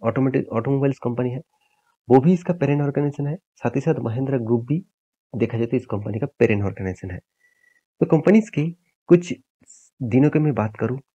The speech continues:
तो एक मंथ में company पन्द्रह परसेंट तक रिटर्न दिया। बहुत शानदार एक momentum देखने को मिला है। Six month में क्या हुआ, Six month में इक्कीस परसेंट तक company return दे चुके हैं। एक साल में थर्टी सेवन परसेंट के आसपास,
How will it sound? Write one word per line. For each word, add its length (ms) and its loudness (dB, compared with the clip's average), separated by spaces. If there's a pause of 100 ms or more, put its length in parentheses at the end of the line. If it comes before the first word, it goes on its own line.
तो 160 -8
एक 200 2
मंथ 140 0
में 140 0
company 340 -2
पन्द्रह 320 -2
परसेंट 360 -6
तक 100 -2
रिटर्न 280 -4
दिया। 160 -8 (540)
बहुत 280 -2
शानदार 420 -2
एक 100 -2
momentum 500 -2
देखने 280 -6
को 100 -4
मिला 160 -4
है। 140 -10 (640)
Six 320 0
month 100 8
में 160 4
क्या 120 2
हुआ, 320 0
Six 300 -6
month 160 0
में 80 2
इक्कीस 320 -6
परसेंट 340 -2
तक 60 -2
company 340 -4
return 240 -2
दे 80 -4
चुके 240 -10
हैं। 140 -6 (460)
एक 120 4
साल 220 -4
में 180 -2
थर्टी 160 -4
सेवन 300 -2
परसेंट 320 -4
के 60 -4
आसपास, 340 -4